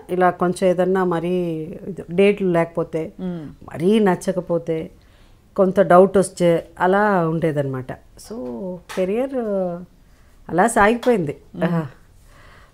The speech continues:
Speaker 1: ఆ, but ఏదైనా నాకు ఇష్టం లేకపోతే మాత్రం నేను డైలాగులు చెప్పేదాన్ని కాదు. If I not convinced, I never used to
Speaker 2: ఒక
Speaker 1: dialogues.
Speaker 2: ఎగ్జాంపుల్ ఇవ్వగలుగుతారా? Like what?
Speaker 1: ఏం గుర్తులేదు. ఏదైనా dialogue మరీ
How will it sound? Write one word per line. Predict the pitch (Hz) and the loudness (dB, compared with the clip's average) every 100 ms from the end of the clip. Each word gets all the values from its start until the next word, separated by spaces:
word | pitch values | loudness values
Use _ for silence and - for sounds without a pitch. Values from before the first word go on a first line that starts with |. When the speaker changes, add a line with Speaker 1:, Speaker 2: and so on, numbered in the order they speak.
| _ | _
Speaker 1:
ఆ, | 170 156 156 170 190 | -4 0 0 2 4
but | 247 254 | 4 2
ఏదైనా | 208 214 240 302 294 311 | 0 4 6 6 4 4
నాకు | 269 240 240 | 4 4 2
ఇష్టం | 214 - 285 269 | -6 -4 -2 0
లేకపోతే | 254 247 - 220 214 | 0 -2 -4 -6 -4
మాత్రం | 208 202 220 233 | -2 -4 -6 -4
నేను | 208 170 165 151 | -2 -2 -4 0
డైలాగులు | 170 175 185 180 160 | 0 2 -2 -2 -6
చెప్పేదాన్ని | 160 160 147 143 139 | -6 -8 -8 -10 -8
కాదు. | 127 131 | -10 -10
If | 120 147 | -8 -6
I | 143 143 139 - _ 147 | -6 -8 -12 -20 _ -8
not | 151 180 - 160 | -6 -6 -8 -6
convinced, | 160 175 180 - - _ - - _ _ - | -4 -2 -4 -8 -20 _ -20 -20 _ _ -12
I | 151 | -6
never | 160 170 | -2 0
used | 185 165 - | 0 -2 -6
to | 156 143 143 | -8 -6 -8
Speaker 2:
ఒక | |
Speaker 1:
dialogues. | 151 156 160 214 | -4 -2 2 4
Speaker 2:
ఎగ్జాంపుల్ | 220 254 254 247 | 2 2 2 2
ఇవ్వగలుగుతారా? | 202 196 185 185 208 | 0 -2 -4 -4 -6
Like | 220 208 190 | -8 -10 -12
what? | 202 147 | -12 -10
Speaker 1:
ఏం | 156 170 196 175 | -4 0 0 -2
గుర్తులేదు. | - 120 95 135 - 190 180 - - _ _ _ - - | -12 -16 -16 -14 -8 -4 -4 -6 -18 _ _ _ -20 -4
ఏదైనా | - 185 240 | 4 6 8
dialogue | 233 208 233 233 | 8 8 8 4
మరీ | 208 202 220 214 208 | 2 2 2 2 0